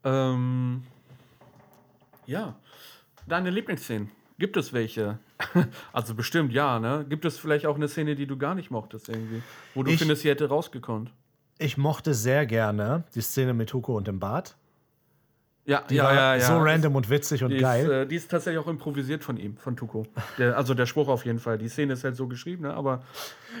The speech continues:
Speaker 2: Das ist so geil. Und, ähm, die an der Brücke?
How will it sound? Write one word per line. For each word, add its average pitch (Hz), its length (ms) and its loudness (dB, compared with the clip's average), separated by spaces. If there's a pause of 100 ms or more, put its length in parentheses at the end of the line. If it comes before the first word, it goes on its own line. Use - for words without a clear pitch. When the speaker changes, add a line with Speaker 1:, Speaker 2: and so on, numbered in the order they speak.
Speaker 2:
Das 269 260 -4
ist 269 220 -8
so 226 160 -4
geil. 175 380 -2 (360)
Und, 139 720 2
ähm, 117 580 0 (520)
die 135 80 4
an 131 100 2
der 123 80 4
Brücke? 147 500 0